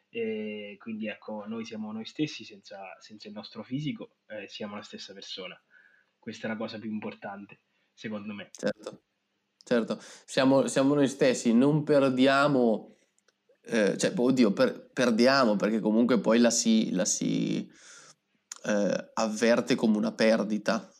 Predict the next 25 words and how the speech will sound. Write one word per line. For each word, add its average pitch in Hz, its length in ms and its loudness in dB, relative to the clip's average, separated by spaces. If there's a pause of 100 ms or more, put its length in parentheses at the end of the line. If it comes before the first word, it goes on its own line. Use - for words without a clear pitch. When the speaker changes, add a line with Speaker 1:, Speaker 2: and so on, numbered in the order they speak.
(380)
Speaker 2:
no? 104 300 -4
Come 107 200 -2
qualcosa 113 440 4
Speaker 1:
E, 110 40 4
Speaker 2:
di, 110 180 6
Speaker 1:
e 104 40 2
Speaker 2:
che 160 120 6
Speaker 1:
è - 20 -
Speaker 2:
ti 233 60 6
è - 80 4
Speaker 1:
una - 20 4
Speaker 2:
stato 113 280 0
Speaker 1:
per 113 80 -2
Speaker 2:
tolto. 110 280 2
Speaker 1:
forza, 127 460 0
nel 113 140 -12
senso. 110 340 -8
Speaker 2:
È 117 40 2
una 110 180 2
perdita, 110 760 2 (160)
certo. - 560 -2 (920)
Però 151 540 6
dobbiamo 123 360 6
essere 113 280 2
coscienti 113 840 4